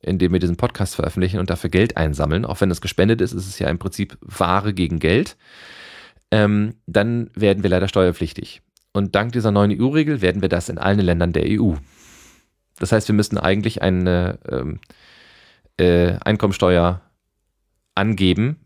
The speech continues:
in sämtlichen Ländern der Europäischen Union. Das können wir nicht, das wollen wir nicht, das wollen wir auch nicht machen. Und Patreon hat, äh, lange Zeit die These vertreten oder die Position vertreten, ist Europa, interessiert uns nicht. Was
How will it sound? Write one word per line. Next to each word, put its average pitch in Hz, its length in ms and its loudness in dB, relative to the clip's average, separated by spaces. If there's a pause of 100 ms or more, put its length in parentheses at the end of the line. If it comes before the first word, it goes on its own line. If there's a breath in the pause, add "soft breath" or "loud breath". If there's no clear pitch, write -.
(140)
in 95 140 0
sämtlichen 101 680 -2
Ländern 85 540 0 (120)
der 90 80 0
Europäischen 87 460 -2
Union. 82 460 2 (540)
Das - 160 -8
können 113 180 2
wir 120 80 4
nicht, 120 160 -2
das 82 100 -6
wollen 98 140 4
wir 110 60 0
nicht, 95 100 -8
das 92 100 -10
wollen 85 140 0
wir 80 60 -2
auch 80 40 -2
nicht 73 140 -6
machen. 117 260 -4 (460 loud breath)
Und 95 160 -2
Patreon 143 480 2
hat, - 420 -4
äh, 110 360 4 (140)
lange 135 260 0
Zeit 127 380 0
die 110 680 0 (100)
These 139 240 0
vertreten 113 460 0
oder 101 120 2
die 90 80 -2
Position 107 420 -2
vertreten, 120 560 -2 (280 soft breath)
ist 120 140 2
Europa, 135 460 4
interessiert 107 380 0
uns - 160 -6
nicht. - 220 -12 (2000 loud breath)
Was 110 360 -2